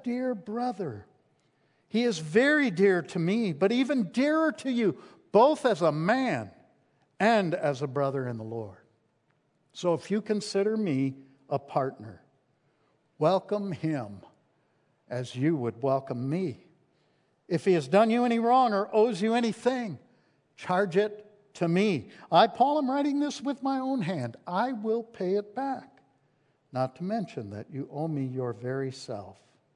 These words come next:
I do wish, brother, that I may have some benefit from you in the Lord. Refresh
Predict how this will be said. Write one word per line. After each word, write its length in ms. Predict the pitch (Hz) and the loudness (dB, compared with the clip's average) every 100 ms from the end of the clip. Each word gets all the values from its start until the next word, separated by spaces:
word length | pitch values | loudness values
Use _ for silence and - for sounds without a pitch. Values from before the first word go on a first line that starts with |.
| _ _ _ _ _ - | _ _ _ _ _ -2
I 200 | 143 170 | 2 2
do 260 | 160 233 240 | 2 -2 -2
wish, 400 | 196 277 269 - | -2 -2 -2 -6
brother, 540 | 135 117 104 92 113 _ _ _ _ _ - | -6 -6 -8 -14 -20 _ _ _ _ _ -2
that 160 | 147 | 4
I 160 | 175 226 | 4 4
may 160 | 262 | 2
have 240 | 240 247 240 | 4 2 0
some 220 | 269 240 | -2 4
benefit 500 | 208 226 190 165 - | 6 6 2 -2 -2
from 240 | - 160 | 0 0
you 140 | 170 170 | 2 2
in 80 | 165 | 2
the 60 | |
Lord. 340 | 156 156 135 120 - - | 4 4 2 -2 -14 -4
Refresh 640 | 156 170 - - 233 254 | 0 0 0 -4 -2 -2